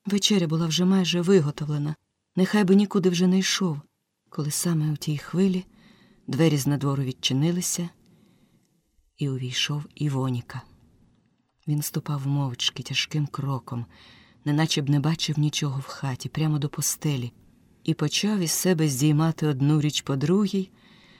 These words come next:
та скидати на постіль. Марійка дивилася на нього хвилю з переляком, вижидаючи,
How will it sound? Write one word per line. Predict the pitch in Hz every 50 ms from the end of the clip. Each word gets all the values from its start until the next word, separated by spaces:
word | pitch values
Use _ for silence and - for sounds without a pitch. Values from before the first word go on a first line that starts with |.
| _ _ _
та | - 151
скидати | - - - - 147 131 170 170 - - 156
на | 147 147 147
постіль. | - - 113 107 - - - - - - - _ _ _ _ _ _ _ _ _ _ -
Марійка | 175 175 175 180 170 - 175
дивилася | 156 170 165 180 175 170 - - 170
на | 165 170
нього | 170 180 175 160 170 156
хвилю | - - 151 160 170 165 156 156
з | - -
переляком, | - 170 165 175 175 180 196 196 190 - 160 151 147 - _ - - - - _ - - - - - -
вижидаючи, | 147 165 156 160 175 165 180 190 175 160 143 135 - - - - 143